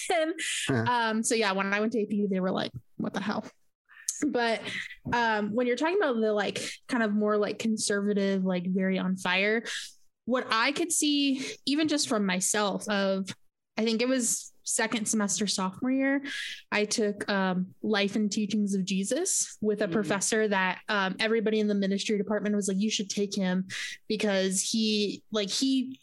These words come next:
Speaker 1: basically teaches the class in a way where, like, you're not gonna be happy about it, but you kinda need that." Um, yeah. And I walked out of that class being like, "Do I know anything about Jesus? No, I don't." And, um,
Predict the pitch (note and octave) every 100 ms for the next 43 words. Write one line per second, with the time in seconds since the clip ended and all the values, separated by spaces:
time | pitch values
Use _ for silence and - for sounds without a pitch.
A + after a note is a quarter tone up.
0 | - A#3+ A#3 A3 G#3 A3+ G#3+ G#3 G#3 G3+
1 | G#3 F#3+ G#3+ G3 F#3+ F#3 F#3 F3+ F3 F3+
2 | F#3+ F#3+ F3+ F#3 G3 F3 F3+ E3+ A#3 C4
3 | C#4 D4 D#4 D#4 A3 G3+ G3 G3 F3+ F3
4 | G#3+ C#4 E4 F4 - - - - - -
5 | - A#3+ A3+ A3 C#4+ - A#3 A3+ A3 A3
6 | A#3 A#3 A3+ A3+ G#3+ A3+ A3+ - G#3+ G#3
7 | G3+ G#3 A3 C#4 D#4+ G3+ G3+ G#3+ C#4 C#4
8 | C#4+ C#4+ C#4+ C#4+ D#4 E4 - G3 F#3 F#3+
9 | G#3+ F#3+ F#3 - - - G#3+ G3+ G3 G3+
10 | F#3 F3+ - _ - A#3 G#3+ G#3 G3+ G3+
11 | G3 G3+ G3